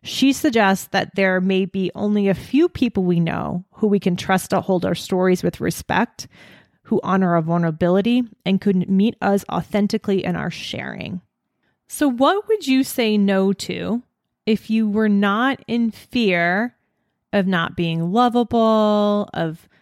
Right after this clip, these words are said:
not in fear of losing connection, of disappointing others, not in fear of hurting other people's feelings?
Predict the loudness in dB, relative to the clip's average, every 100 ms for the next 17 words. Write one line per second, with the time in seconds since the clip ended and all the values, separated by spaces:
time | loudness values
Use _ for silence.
0 | _ -4 -2 -2 -4 -4 -4 -4 -4 0
1 | 2 2 2 0 -4 -2 -2 -2 -6 -4
2 | -2 -2 -4 -2 0 2 2 0 -2 -6
3 | -8 -8 -10 -8 -6 -6 -2 2 2 4
4 | 2 4 2 2 0 0 -2 -2 -2 -4
5 | -4 0 2 0 0 -4 -4 -4 -2 -2
6 | -2 -4 -4 -6 -4 -8 -8 -2 2 4
7 | 4 2 2 -2